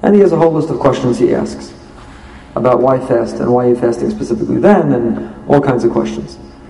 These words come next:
So he actually comes up with this big chiddush of Shlomo Zalman Zatzal, and he says, the real reason the firstborn, the Bechor, fast on Erev Pesach, which, by the way, is not even mentioned in the Gemara, it's a later concept. The real reason the firstborn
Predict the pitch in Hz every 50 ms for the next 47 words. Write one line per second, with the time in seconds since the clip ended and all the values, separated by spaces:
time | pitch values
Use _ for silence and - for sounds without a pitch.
0 | - - - - - 135 135 139 147 160 170 - - - 147 139 131 123 - 135
1 | 135 143 139 - 139 117 107 - 120 120 110 139 139 - - 135 117 107 107 107
2 | - - - 127 120 113 113 107 110 107 107 107 107 110 113 110 107 - 117 117
3 | 120 143 151 - - - - - - - - - - - - - - 127 123 113
4 | - 165 202 196 143 131 - - - 131 135 135 147 170 185 180 170 170 175 156
5 | 143 139 - - 151 147 - - - 143 139 127 123 117 117 - - 143 135 123
6 | - 143 139 117 113 107 - - 131 120 120 120 113 - 120 110 107 110 - -
7 | 156 160 - - - - - - - - - - - - - - - 135 139 135
8 | 135 147 147 143 143 139 135 135 139 139 135 123 131 135 127 - - 123 120 113
9 | 110 117 113 113 113 120 135 - - 117 120 123 123 117 117 - 123 113 110 110
10 | 139 147 160 - - - - - - - - - - - - - - - - -
11 | 135 143 180 190 185 185 175 - 147 - - 165 160 - - 147 139 135